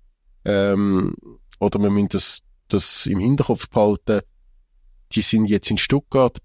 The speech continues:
bis zu dem Moment, wo sie ausscheiden. Also, egal wie lange das weitergeht, die trainieren in Stuttgart.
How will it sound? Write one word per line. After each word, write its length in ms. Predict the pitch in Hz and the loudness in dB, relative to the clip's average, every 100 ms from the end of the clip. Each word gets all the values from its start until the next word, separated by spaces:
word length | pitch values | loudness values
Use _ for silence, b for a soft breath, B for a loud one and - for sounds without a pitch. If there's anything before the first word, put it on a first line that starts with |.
| _ | _
bis 260 | 147 165 | 0 2
zu 120 | - 120 | 0 0
dem 160 | 123 | 0
Moment, 380 | 127 120 120 123 | 2 2 0 0
wo 80 | 110 | -2
sie 160 | 110 | 0
ausscheiden. 580 | 123 135 - 87 - - _ _ _ _ _ - | 0 -2 -2 -2 -4 -12 _ _ _ _ _ -6
Also, 180 | 98 | -2
egal 440 | - - 135 190 185 | -2 0 2 4 2
wie 60 | 165 | 2
lange 240 | 156 156 | 2 2
das 240 | 151 - | 0 0
weitergeht, 720 | 151 180 170 151 143 165 - - | 0 0 0 2 2 2 -2 -4
die 80 | 120 | -4
trainieren 580 | - 107 110 123 131 131 - | -2 0 0 0 0 0 -2
in 80 | 107 | -4
Stuttgart. 580 | - 101 - 85 76 | 0 -2 -2 -4 -4